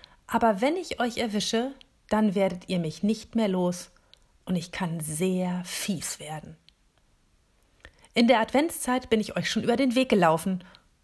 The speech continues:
oder vielmehr gekrochen. Matthias hat ein Kapitel über mich geschrieben und einen coolen Song vorgestellt. Und weil ich mich darüber so gefreut habe, dass da jemand ist, der nicht nur über Godzilla singt,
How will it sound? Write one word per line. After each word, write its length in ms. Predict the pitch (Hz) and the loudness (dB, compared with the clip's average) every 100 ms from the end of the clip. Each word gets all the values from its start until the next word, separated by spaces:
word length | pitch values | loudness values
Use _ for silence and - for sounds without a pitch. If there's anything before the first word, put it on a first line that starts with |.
| - | 0
oder 180 | 214 196 | 4 4
vielmehr 340 | - 214 185 | 2 0 0
gekrochen. 480 | 175 202 - 254 - - _ _ _ _ _ _ _ - - - | -2 -2 2 2 2 -10 _ _ _ _ _ _ _ -20 -20 -2
Matthias 440 | 277 - 359 311 | -2 4 4 4
hat 120 | 254 | 0
ein 120 | - 208 | -2 -2
Kapitel 340 | 226 302 196 | 0 0 -2
über 160 | 170 170 | -2 -2
mich 180 | 175 | -2
geschrieben 520 | - - 214 190 185 - - _ | -4 -4 -2 -2 -4 -6 -20 _
und 160 | - - | -8 -6
einen 240 | 151 - | -8 -6
coolen 420 | - 233 233 170 | 0 2 2 0
Song 320 | 165 220 208 | 0 2 2
vorgestellt. 840 | 185 - 147 131 - 147 - - - _ _ _ _ _ _ _ _ _ _ | 0 0 0 0 -4 -4 -4 -8 -18 _ _ _ _ _ _ _ _ _ _
Und 180 | 214 | 0
weil 160 | 226 254 | 2 2
ich 140 | 254 | 2
mich 120 | 254 254 | -2 -2
darüber 340 | 226 226 226 | -2 2 0
so 300 | 220 254 349 | 0 0 2
gefreut 540 | 339 - - 302 208 | 0 -6 2 2 2
habe, 300 | 196 202 247 262 - - _ _ _ | -2 0 0 -6 -20 -20 _ _ _
dass 160 | 240 240 | -2 2
da 80 | 240 | 2
jemand 320 | 226 240 226 | 4 2 0
ist, 220 | 226 - | -4 0
der 80 | 214 | 4
nicht 320 | 220 359 - | 4 2 2
nur 180 | 240 226 | 4 4
über 240 | - 190 | 2 0
Godzilla 600 | 180 180 - 294 370 220 | 2 0 2 4 6 4
singt, 360 | 165 175 175 175 | 4 0 0 -6